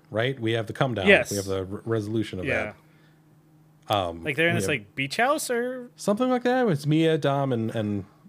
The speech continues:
Speaker 1: Brian.
Speaker 2: Brian.
Speaker 1: Wow, he's calling Paul Walker. Doing
Speaker 2: <laughs>
Speaker 1: dinner. We're having Corona.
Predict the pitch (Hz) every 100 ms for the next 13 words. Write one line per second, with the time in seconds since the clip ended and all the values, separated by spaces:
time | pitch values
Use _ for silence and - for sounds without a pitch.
0 | _ _ _ _ _ _ _ - _ _
1 | _ - 107 92 90 107 107 85 78 -
2 | - - 80 - - 80 80 80 - 87
3 | - _ _ _ _ _ _ - 110 170
4 | 190 139 135 135 131 120 98 95 - 98
5 | 113 135 127 127 127 127